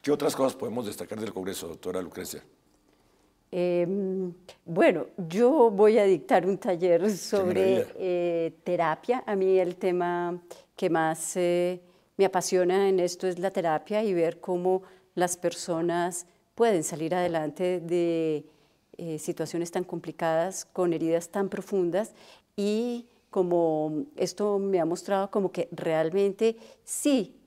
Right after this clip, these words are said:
Speaker 2: hay una esperanza. Y las personas siempre me preguntan, "¿pero sí hay posibilidades de que se curen?". Sí, claro. Necesitan terapia, necesitan apoyo, pero sí hay posibilidades. Entonces, eh, una de mis charlas o un taller va a ser sobre la terapia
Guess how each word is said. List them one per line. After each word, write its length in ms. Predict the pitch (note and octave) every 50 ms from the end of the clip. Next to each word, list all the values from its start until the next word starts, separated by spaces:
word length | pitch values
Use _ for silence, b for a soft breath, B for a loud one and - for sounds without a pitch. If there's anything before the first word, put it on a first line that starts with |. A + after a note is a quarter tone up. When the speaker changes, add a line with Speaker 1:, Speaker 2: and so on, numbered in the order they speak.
| _ _ _ _ _
Speaker 2:
hay 240 | - F3 E3+ E3 D#3+
una 100 | D#3+ D#3+
esperanza. 640 | D#3 - - F3 D#3 D#3+ D3+ C#3+ C#3+ C#3+ - - - _
Y 100 | - F#3+
las 160 | E3 F3 E3+ -
personas 360 | F3+ E3+ - F#3 F3 F#3+ F#3
siempre 420 | - - - - - C4 A#3 A#3 C4
me 100 | C4+ C4+
preguntan, 460 | - G3 F#3 G#3 A#3 G#3+ - - B B B B B _
"¿pero 200 | G3 F#3+ F#3+ F#3
sí 220 | - - A#3+ A#3+
hay 100 | B3 A#3+
posibilidades 640 | A#3+ - C4+ C4 - B3 A3 F#3 F3 E3+ E3+ F#3 F#3
de 80 | C4+
que 100 | - A#3
se 120 | A3 - G#3
curen?". 300 | - B3 C4+ G4 F#4 D#4 - - _
Sí, 220 | - - - A#4+ B4 -
claro. 300 | - - E3+ D3 - - - b b b b b b _ _ _ _
Necesitan 600 | - G3 G#3 G3 - F#3 - - D#3+ - E3 D#3+
terapia, 440 | D#3 F#3 E3 D#3 D3 - F#3+ - - - _
necesitan 600 | G3 G3 F#3+ F#3+ E3+ D#3 - E3+ D#3 - E3+ F3
apoyo, 420 | G3 F#3+ - G#3 F#3 E3+ F#3+ A3 B B B B B
pero 200 | - F#3 F3 D3+
sí 240 | - - - F3+ E3+
hay 120 | E3 D3
posibilidades. 840 | - - E3+ - - F3+ D#3+ D3+ D3+ D3 C3 F#2+ - - - - b b b b b
Entonces, 400 | _ - F#3 F#3 F3+ - - - _ _
eh, 420 | - - E3+ E3+ E3+ E3+ E3 - - - - _ _
una 400 | G3+ G3+ G3 F#3+ F#3 F#3 F#3 F3+
de 140 | F#3 F3+ F#3+
mis 180 | G3+ G#3 G3
charlas 460 | - - B3+ G3+ F#3+ F#3+ G#3 G#3+ G#3 A3
o 80 | G3
un 180 | E3+ D#3+ E3 D#3
taller 420 | - F#3+ F3+ F#3 F3+ E3+ E3 E3
va 40 | G3
a 40 | G#3+
ser 220 | - G3+ F#3 F#3
sobre 480 | F#3 - - G#3 F#3+ G3+ G3+ G3+ G#3 b b b b b b -
la 180 | - G3+ G#3
terapia 560 | G#3 C4 B3 B3 A#3 A3 A3 - A#3 A#3 A#3+